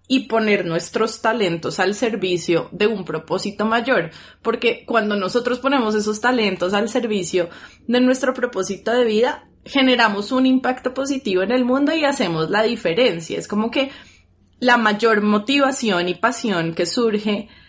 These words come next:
de tener cl-, es, surge es de tener claro cuál es nuestro propósito. Cuando yo tengo claro mi propósito, estoy súper motivado y apasionado para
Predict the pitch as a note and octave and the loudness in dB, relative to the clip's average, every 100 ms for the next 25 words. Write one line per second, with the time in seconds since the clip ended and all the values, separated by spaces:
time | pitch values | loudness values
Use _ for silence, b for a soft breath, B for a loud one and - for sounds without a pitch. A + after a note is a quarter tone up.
0 | b b b _ _ _ - A#3+ A#3+ A#3 | b b b _ _ _ -2 -2 0 0
1 | G#3 F3 - - B3 - A3+ - C4+ A3 | 0 -2 -4 -4 -2 0 -2 0 0 2
2 | A3+ G#3+ G#3 A3+ B3+ C4+ G3+ - G#3 F#3+ | 2 2 2 -2 0 0 0 0 2 2
3 | G3+ A#3 A#3+ G#3+ G#3+ A3 A3+ - A3 - | 0 2 2 2 0 -4 -4 -4 -4 -4
4 | D3 C#4+ A3 F#3+ E3 - - F#3+ F#3+ E3+ | 0 2 2 -2 -10 -12 -4 -2 0 -2
5 | F3 F#3+ G#3 G#3 - C#4 D4 D#4+ D#4 B3 | -2 -2 -4 -4 0 2 2 0 -2 -2
6 | B3 B3+ D4+ - E4 B B G#3+ G#3 F#3+ | 0 -2 -2 -4 -4 B B -6 -2 -2
7 | - E4 D#4 C#4+ C#4 C4+ C4 B3 A#3 A#3 | 0 0 2 0 2 0 0 2 4 4
8 | A#3 A#3 A#3+ A#3 G#3+ G#3 G3+ - F#3+ G#3+ | 4 4 2 0 0 0 -2 -2 0 2
9 | A#3 A3+ A3+ A3+ A#3 G#3+ | 4 4 2 2 0 0